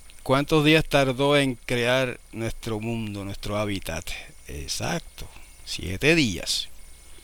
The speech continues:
incluyendo el día de reposo, ¿ves? Entonces, e-, eso se estableció como un modelo de perfección, ¿ves?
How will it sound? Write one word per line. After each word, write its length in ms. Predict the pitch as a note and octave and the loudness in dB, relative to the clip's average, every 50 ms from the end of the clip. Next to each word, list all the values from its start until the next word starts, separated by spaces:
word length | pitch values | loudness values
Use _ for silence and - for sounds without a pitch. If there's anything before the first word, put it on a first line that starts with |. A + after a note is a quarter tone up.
| - - - - - - - | -18 -20 -18 -18 -18 -12 -8
incluyendo 480 | - G2+ - - G2+ G2+ G#2 A2 A2 A#2 | -8 -6 -4 -2 -2 0 0 0 0 0
el 60 | A2+ | 2
día 160 | A2+ A#2 A#2 | 2 2 2
de 100 | A2+ A2 | 2 2
reposo, 440 | G#2+ F#2+ - C3+ D3+ E3 - - F#2 | 0 0 0 0 2 2 2 0 -2
¿ves? 160 | G2 C3+ - - - - - - - - - - - - | -4 -6 -6 -6 -8 -10 -10 -12 -14 -16 -16 -18 -16 -12
Entonces, 1040 | - G#2+ G2+ F2+ - - D3+ E3+ E3+ D#3+ - - C3 C3 - - - - - - - - - - - | -10 -10 -10 -6 -2 0 0 2 4 4 2 2 0 -4 -6 -6 -8 -10 -12 -14 -18 -20 -20 -18 -14
e-, 160 | - A2 - - | -12 -12 -12 -10
eso 220 | A2+ A2 - - C3 | -6 -4 -4 -2 -2
se 80 | D3 | -4
estableció 720 | C#3 - - C#3 B2+ C3 C3 B2+ - - - E3 F3 D#3+ - | -4 -2 -2 -2 -2 0 -2 0 0 0 0 0 0 -4 -4
como 260 | - A2+ A2 A2+ B2 | -6 -8 -8 -6 -6
un 120 | C#3 D#3 | -6 -4
modelo 720 | D#3 D3 B2+ A#2 G#2+ B2+ D3+ E3+ F3 F3 D#3 B2 G#2 - - - - - - - - - - - - - | -4 -2 -2 -2 0 2 4 6 6 4 2 0 -4 -10 -14 -18 -20 -20 -20 -20 -20 -20 -20 -20 -20 -14
de 160 | - G2+ A2 | -8 -8 -6
perfección, 800 | - - A2+ G2+ - G2+ G2 - - - - G#2+ G#2+ G2+ F#2 F2+ | -6 -4 -6 -6 -6 -8 -6 -2 -2 -2 -2 -2 -4 -6 -6 -8
¿ves? 220 | F#2 G#2+ D3+ G3 | -6 -6 -6 -8